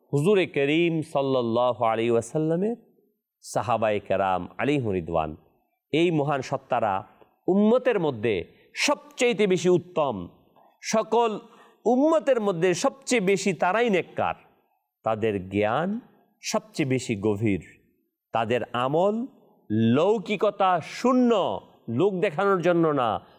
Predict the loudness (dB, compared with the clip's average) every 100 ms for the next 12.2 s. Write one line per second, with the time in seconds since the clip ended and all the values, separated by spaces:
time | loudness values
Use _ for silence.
0 | _ -2 0 2 2 0 -4 -18 _ -4
1 | -2 0 0 0 0 0 0 0 -4 -12
2 | -16 -4 0 0 2 2 0 0 -2 0
3 | 0 0 0 0 0 0 -2 -2 -2 0
4 | 0 -2 -10 _ -2 0 0 2 2 0
5 | -2 -4 -6 -8 -2 -2 0 0 0 -4
6 | _ _ _ _ -8 -4 -2 0 -2 -2
7 | -10 _ -2 0 -2 -4 -4 -2 0 0
8 | -4 -8 _ _ -4 -4 -2 -2 0 0
9 | 0 0 -4 -4 -2 -2 0 0 0 -2
10 | -4 -6 -2 0 0 -2 -2 -10 _ _
11 | _ _ -6 -2 0 0 0 -2 -4 -2
12 | -2 -2